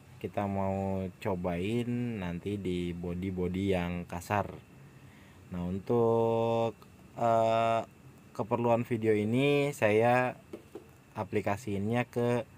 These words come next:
eh, cover knalpot aja ya. Nanti untuk kalau misalkan kita rekam semua nantinya kelamaan. Nah, kita,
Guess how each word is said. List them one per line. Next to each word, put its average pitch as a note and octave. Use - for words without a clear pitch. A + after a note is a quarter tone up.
eh, G2+
cover A2+
knalpot G#2+
aja A2
ya. F2
Nanti F#2
untuk F2+
kalau G2+
misalkan F#2+
kita F#2
rekam F#2+
semua G2
nantinya G2
kelamaan. F#2+
Nah, E2+
kita, G2